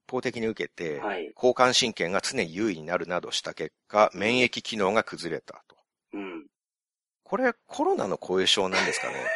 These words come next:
Speaker 2: <laughs> いや、コロナ対策の後遺症ですね。
Speaker 1: うん。隔離で閉じ込められて煽り報道を浴びせられ続けた結果、
Speaker 2: <laughs>
Speaker 1: 心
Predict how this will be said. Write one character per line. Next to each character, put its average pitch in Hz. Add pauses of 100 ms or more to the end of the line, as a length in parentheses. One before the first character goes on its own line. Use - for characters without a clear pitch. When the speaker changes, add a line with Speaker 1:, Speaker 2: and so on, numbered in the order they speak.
(380)
Speaker 2:
<laughs> -
い 349
や、 - (120)
コ 214
ロ 233
ナ 202
対 254
策 214
の 233
後 -
遺 -
症 -
で -
す -
ね。 - (380)
Speaker 1:
う 95
ん。 78 (460)
隔 -
離 143
で 143
閉 123
じ 120
込 135
め 139
ら 147
れ 117
て 73
煽 107
り 123
報 127
道 78
を -
浴 78
び 82
せ 98
ら 101
れ 101
続 98
け 135
た 90
結 69 (120)
果、 78
Speaker 2:
<laughs> -
Speaker 1:
心 101